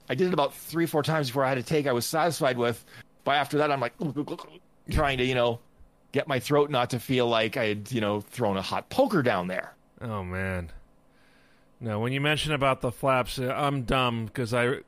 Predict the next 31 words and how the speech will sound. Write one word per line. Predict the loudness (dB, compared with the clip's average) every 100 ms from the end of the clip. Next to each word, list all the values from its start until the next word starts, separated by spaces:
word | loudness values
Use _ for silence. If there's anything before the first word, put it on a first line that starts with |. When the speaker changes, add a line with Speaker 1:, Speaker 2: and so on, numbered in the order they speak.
| _ _
Speaker 2:
I | -8 -8 _ -4
totally | -2 0 0
forgot. | -2 -2 2 2 0 -8 -20 _
Yes, | 0 0
this | 2 0 0
is | -2
in | -2
Japanese | 0 0 2 0 0 -2
first, | -2 0 0 0 -2 -8
<laughs> | -6
and | -6 -2
then | -2 -2
comes | -4 -4 -4
the | -6
English. | -6 -6 -6 -8 -10 -16
<laughs> | _ _ -14 -10 -12 -10
Speaker 1:
Well, | 0 2 4
okay. | 4 4 2 2 -12 -18 -6 2
And | 6
then | 6 6
we | 2
dubbed | 4 4 6 4 0 -10 _ _ -4
a |
live | 0 2 2
action | 0 -2 -4 -6 -8 _ _ _ _ _ _ _
that | 0
wasn't | 0 2 0
Japanese. | -2 -4 -10 -14 -6
It |
was | -6
some, | -4 -2 -4